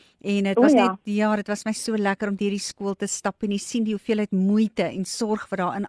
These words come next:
Speaker 1: al die goed is wat julle, wat julle insit, jy weet, ehm, en julle werk met wat julle het en julle doen 'n goeie werk daarmee.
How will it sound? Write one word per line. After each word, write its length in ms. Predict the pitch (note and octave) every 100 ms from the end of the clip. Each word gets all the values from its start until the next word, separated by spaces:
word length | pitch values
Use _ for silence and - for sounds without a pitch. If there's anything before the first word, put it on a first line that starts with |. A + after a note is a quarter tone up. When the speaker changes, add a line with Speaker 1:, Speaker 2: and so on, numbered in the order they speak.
| -
Speaker 1:
al 140 | A#3+
die 120 | C4+
goed 240 | - G3+ -
is 180 | F3+ -
wat 140 | F#3+
julle, 300 | F#3 F3+ F3+ - _ _ _
wat 80 | F#3+
julle 180 | G3+ A3
insit, 400 | B3 A#3 - F#3+ -
jy 80 | F#3+
weet, 280 | G3 F#3+ -
ehm, 440 | - F#3+ F#3 F#3 - _ _
en 100 | G#3+
julle 160 | G#3+ G#3+ E3+
werk 300 | G#3 C4 C4
met 180 | A#3+ -
wat 160 | G3+ A3
julle 340 | G3+ F3+ F3
het 160 | F3+ -
en 100 | F#3
julle 200 | F#3 F3+
doen 180 | G3+ G#3+
'n 40 |
goeie 340 | - B3 B3+
werk 280 | G#3+ D#3+ E3 -
daarmee. 480 | E3+ D#3 C#3+ C3+